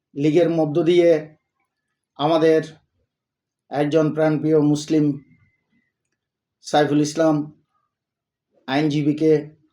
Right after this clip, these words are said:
হত্যার মধ্য দিয়ে তাদের ষড়যন্ত্রের বহির পশ-, প্রকাশ উন্মোচিত হয়েছে। প্রিয় ভাইরা আমার, আপনারা জানেন,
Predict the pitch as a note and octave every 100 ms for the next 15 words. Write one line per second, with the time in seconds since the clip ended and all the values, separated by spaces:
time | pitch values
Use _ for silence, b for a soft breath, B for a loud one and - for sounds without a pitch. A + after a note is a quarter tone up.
0 | _ D#3 D3 D#3 C#3+ D3 C#3+ D3+ D3 D3+
1 | C#3 C#3 _ _ _ _ - C#3 C#3 D3+
2 | C3+ - _ - - D3+ D3 C#3+ C3 C#3+
3 | B2 C#3 C#3+ C#3+ C#3+ C3+ - - C#3+ C#3+
4 | C3 - D3 C#3+ C#3 B2 B2 A2+ - -
5 | - _ _ _ _ _ _ _ _ _
6 | _ _ _ _ _ _ _ _ _ _
7 | _ E3 F3 E3+ E3+ F3 F3+ F#3+ G3 -
8 | _ _ _ _ _ _ - D#3+ F#3 F3
9 | D#3 E3 F3+ F#3+ F#3+